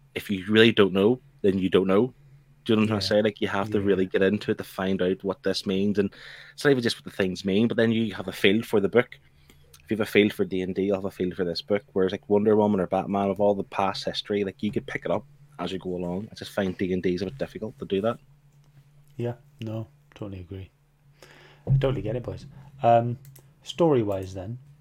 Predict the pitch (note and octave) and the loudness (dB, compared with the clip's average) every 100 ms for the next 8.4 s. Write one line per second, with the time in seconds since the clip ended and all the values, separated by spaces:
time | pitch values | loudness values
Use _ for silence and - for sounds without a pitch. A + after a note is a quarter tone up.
0 | _ _ _ _ _ - - - - - | _ _ _ _ _ -20 -20 -20 -18 -12
1 | C#3+ G2+ G#2 - - F#2 G2 - _ - | -10 -8 -8 -8 -10 -10 -10 -16 _ -20
2 | - - _ - A#2 A2+ A2+ A2+ A2+ - | -20 -20 _ -4 -2 0 0 -2 -4 -8
3 | _ - - - _ - - - _ B2+ | _ -20 -20 -20 _ -20 -20 -20 _ -16
4 | B2 B2 C3 C3+ C3+ C3 C3+ C3 C3 C3 | -6 0 2 2 0 -2 -4 -8 -4 0
5 | B2 B2 B2 B2 C#3 C#3 C#3 F#2+ - - | 0 0 -4 -8 -14 -20 -18 -18 -20 -20
6 | _ _ _ _ _ - - - _ _ | _ _ _ _ _ -20 -20 -20 _ _
7 | _ - B2 - - - - _ C#3 B2+ | _ -10 -10 -8 -12 -16 -20 _ -6 -6
8 | A2+ A#2+ - | -4 -6 -8